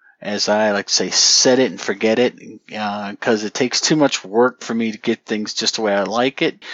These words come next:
I know there was one time they were talking about maybe changing away from X F C E, and, uh, th-, they decided, I guess, to stay with it. It's just, I don't know if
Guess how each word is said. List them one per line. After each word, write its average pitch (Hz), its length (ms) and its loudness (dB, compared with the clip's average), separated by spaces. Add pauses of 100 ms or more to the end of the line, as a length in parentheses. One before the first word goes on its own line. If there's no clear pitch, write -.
(140)
I - 40 -6
know 117 100 0
there 113 100 4
was 101 160 -2
one 107 100 -4
time 104 160 -4
they 95 80 -6
were 92 40 -8
talking - 280 -6
about 87 160 -6
maybe 98 220 -6
changing 98 440 -8
away 92 240 -6
from 95 220 -10
X 101 300 -4
F 104 100 -2
C 104 580 -2
E, 101 60 -4
and, 85 180 -12 (360)
uh, 90 400 -6
th-, - 180 -18 (360)
they 143 200 2
decided, 139 360 2
I 120 40 0
guess, 113 220 -2
to 117 100 -8
stay 113 240 2
with 104 200 -4
it. 104 100 0
It's - 120 -2
just, - 240 -2 (1600)
I 156 100 0
don't 170 180 -2
know 151 320 2
if - 340 -8